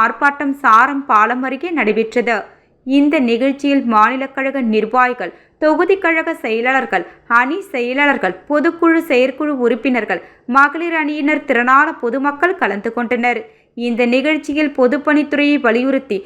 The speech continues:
பல்வேறு கோஷங்கள் எழுப்பப்பட்டன. கோரிக்கை அட்டைகளையும் பிடித்தவாறு மாசடைந்த குடிநீர் பாட்டில்களை கையில் வைத்துக்கொண்டு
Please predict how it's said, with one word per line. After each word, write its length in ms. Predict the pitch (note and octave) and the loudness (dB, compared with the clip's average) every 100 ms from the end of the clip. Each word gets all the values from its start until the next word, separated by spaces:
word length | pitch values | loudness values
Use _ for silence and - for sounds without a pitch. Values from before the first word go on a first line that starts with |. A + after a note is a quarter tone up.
| - _ | -12 _
பல்வேறு 480 | C#4 C#4+ C#4+ E4 E4+ D#4+ | -2 0 -2 -2 -2 -2
கோஷங்கள் 500 | C4+ C#4 D4+ E4+ D#4+ G#3+ | -2 0 0 0 0 2
எழுப்பப்பட்டன. 640 | G3+ G#3+ A3 A#3 A#3+ A#3 A3+ - _ _ - | 0 -2 -2 -4 -2 -2 -4 -6 _ _ -8
கோரிக்கை 420 | D#4 E4+ F4 F4 E4 A#3+ | 0 2 2 0 0 0
அட்டைகளையும் 580 | A#3 C#4+ D4 D4 D4+ C#4+ | -2 -6 -6 -6 -4 -2
பிடித்தவாறு 600 | A#3 A#3+ C#4 C4+ C#4 C#4+ A#3+ | -2 0 0 4 2 2 0
மாசடைந்த 500 | G#3 A3 C#4+ C#4+ C#4 C#4+ | 0 0 -2 -2 -2 -2
குடிநீர் 440 | A#3+ A#3 C4 C#4 C#4 | -2 0 0 0 2
பாட்டில்களை 540 | G#3+ - C#4 C#4 C#4+ C#4 | 2 2 -4 -8 -10 -4
கையில் 380 | C4 B3 C#4 D4+ | -2 0 -2 -2
வைத்துக்கொண்டு 600 | G#3+ A3 C4+ - A3 G3+ | -2 -2 -4 -2 -2 -2